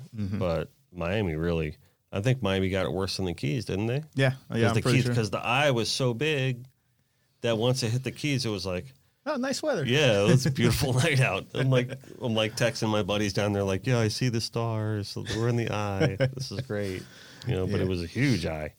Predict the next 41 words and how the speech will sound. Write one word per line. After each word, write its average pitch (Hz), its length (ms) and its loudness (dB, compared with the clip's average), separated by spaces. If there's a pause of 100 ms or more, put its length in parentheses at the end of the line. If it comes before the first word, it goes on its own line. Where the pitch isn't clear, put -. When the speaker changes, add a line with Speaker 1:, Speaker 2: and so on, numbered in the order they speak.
(260)
Speaker 1:
Yeah, 104 160 0
it 101 60 -2
was. 101 380 -2
It - 80 -6
Speaker 2:
In - 20 -2
fact, 104 140 2
Speaker 1:
was. 101 40 0
Speaker 2:
I 101 40 0
don't 123 160 2
think 95 120 -4
I've 95 140 -2
ever 120 180 0
seen 87 220 -4
an - 100 -6
eye 87 200 -2
that 82 220 -4
big. 78 260 -6 (500)
Speaker 1:
Yeah, 120 100 2
I 139 40 4
mean, 85 440 -4
you 156 140 -4
know, 131 120 2
and, 107 280 0
and 104 340 -4
with 139 140 2
it 135 80 4
being 131 160 4
a 120 80 -2
tropical 123 300 0
storm, 127 260 -2
it 113 60 0
didn't 123 160 0
really 117 160 2
bring, 113 420 2
you 120 140 0
know, 90 100 -4
much. 113 680 0 (160)
Speaker 2:
Yeah. 101 240 0
Speaker 1:
You 110 120 -2
know, 104 180 -4
so. 98 260 -4